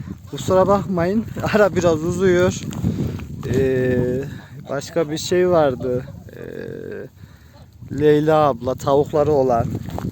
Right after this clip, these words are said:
Onu da böyle izliyorum.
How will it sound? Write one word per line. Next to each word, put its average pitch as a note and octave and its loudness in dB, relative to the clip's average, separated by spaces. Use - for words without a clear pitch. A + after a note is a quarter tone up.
Onu G3+ 2
da D#3+ 4
böyle D3+ 2
izliyorum. F3+ 2